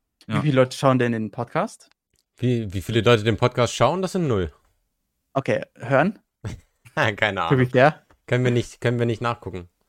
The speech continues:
Speaker 3: Leider.
Speaker 2: Ach, steht
Speaker 1: Das
Speaker 2: da nie.
Speaker 3: Der
Speaker 1: das
Speaker 3: Hoster
Speaker 1: steht bei Spotify
Speaker 3: Nee.
Speaker 1: nicht.
Speaker 3: Spotify hat
Speaker 2: Ach, krass.
Speaker 3: keine, keine, keine Statistiken, wissen wir nicht. Aber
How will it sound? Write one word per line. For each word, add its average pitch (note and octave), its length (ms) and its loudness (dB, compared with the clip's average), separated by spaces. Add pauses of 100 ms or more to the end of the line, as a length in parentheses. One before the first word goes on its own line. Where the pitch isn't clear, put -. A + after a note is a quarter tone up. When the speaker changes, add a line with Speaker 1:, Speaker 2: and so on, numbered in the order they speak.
(260)
Speaker 3:
Leider. F2 240 -4
Speaker 2:
Ach, E2+ 60 -6
steht - 240 -6
Speaker 1:
Das G#3 100 4
Speaker 2:
da - 20 0
nie. A2+ 300 -4
Speaker 3:
Der A#2 100 2
Speaker 1:
das G2+ 80 2
Speaker 3:
Hoster D#3 280 0
Speaker 1:
steht C#3+ 40 -2
bei A#2+ 120 -2
Spotify A2 580 -6
Speaker 3:
Nee. G2+ 140 0
Speaker 1:
nicht. - 180 -14 (200)
Speaker 3:
Spotify C3 480 -4
hat A#2+ 140 -6
Speaker 2:
Ach, A#2+ 40 -12
krass. A2 240 -6
Speaker 3:
keine, F#2 360 -14
keine, F#2+ 440 -10
keine F#2+ 220 -12
Statistiken, F2+ 640 -16
wissen A2 220 -12
wir F2+ 80 -10
nicht. G#2+ 320 -14
Aber G2+ 500 -6